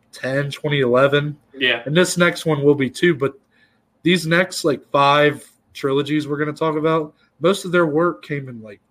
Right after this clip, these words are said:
Speaker 1: from two thousand four to two thousand eight kind of
Speaker 2: Yeah.
Speaker 1: deal. Just kinda wild how many trilogies
Speaker 2: The era
Speaker 1: happened.
Speaker 2: of trilogies, dare I
Speaker 1: Yeah.
Speaker 2: say.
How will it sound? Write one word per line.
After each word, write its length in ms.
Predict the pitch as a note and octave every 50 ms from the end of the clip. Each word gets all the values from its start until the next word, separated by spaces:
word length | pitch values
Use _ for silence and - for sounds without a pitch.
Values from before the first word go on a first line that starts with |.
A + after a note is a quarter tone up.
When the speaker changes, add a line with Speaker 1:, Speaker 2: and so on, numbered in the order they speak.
| _ _
Speaker 1:
from 220 | _ - G2+ G2 - _ _ _ -
two 160 | - E3 D#3+
thousand 420 | - D#3+ D3 C#3+ D3 C3 B2+ B2 - _
four 440 | - C3+ C3+ C#3 C#3+ C#3+ C#3+ C#3+ C#3
to 100 | B2 G2
two 260 | - - - D3+ D3 D3
thousand 460 | - C3+ C3+ C#3 C#3 B2 C3 A#2+ A#2+
eight 380 | B2 C3 C#3 C#3+ C#3+ C#3 - _ -
kind 200 | C#3 C3+ C#3 C#3
of 60 | C3+
Speaker 2:
Yeah. 140 | B2+ A#2+ A#2+ - - _ _ -
Speaker 1:
deal. 320 | C3 C3 C#3 C#3+ C#3 - _ _ - - - - - _
Just 300 | - F3 E3 - - -
kinda 160 | E3 E3 D3+ C3
wild 460 | A#2+ B2+ C3+ D3 D3+ C#3+ C3+ A#2+ A2+
how 100 | C3+ C3
many 300 | B2+ C3 B2+ B2 A2+ G#2
trilogies 840 | - - C3+ C3+ C#3 C3+ C3+ C3+ A#2 A#2+ A#2 A2 - - - - D3+
Speaker 2:
The 280 | C#3+ D3+ D3+ - D3+ D#3
era 300 | E3 F#3 G3 F#3+ G3 G3
Speaker 1:
happened. 280 | - - - C3+ -
Speaker 2:
of 120 | - - A2+
trilogies, 680 | - - G#3 G3+ G3+ F#3+ F3+ D3+ C#3+ C#3+ C#3 C#3 C3+
dare 280 | C3 C#3+ C#3+ D3 D3 C#3+
I 60 | C#3
Speaker 1:
Yeah. 60 | C#3
Speaker 2:
say. 320 | B2+ C#3 C3+ B2 A2 -